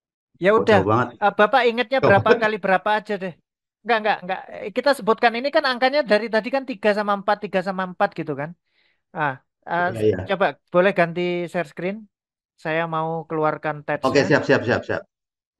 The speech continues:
Speaker 2: Siap. Oke.
Speaker 1: Loh, kok saya nggak bisa? Ntar, tats. Saya akan keluarkan tatsnya.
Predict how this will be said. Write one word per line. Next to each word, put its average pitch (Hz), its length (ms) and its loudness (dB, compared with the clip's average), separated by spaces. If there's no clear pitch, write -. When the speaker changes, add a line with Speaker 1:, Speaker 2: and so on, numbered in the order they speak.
Speaker 2:
Siap. - 160 -8
Oke. 104 180 -2
Speaker 1:
Loh, 117 120 -16
kok - 220 -18
saya 170 180 -12
nggak 147 220 -12
bisa? 139 300 -14
Ntar, 127 400 -14
tats. - 640 -10
Saya 160 260 -2
akan 160 180 -4
keluarkan 156 560 -2
tatsnya. 160 600 -4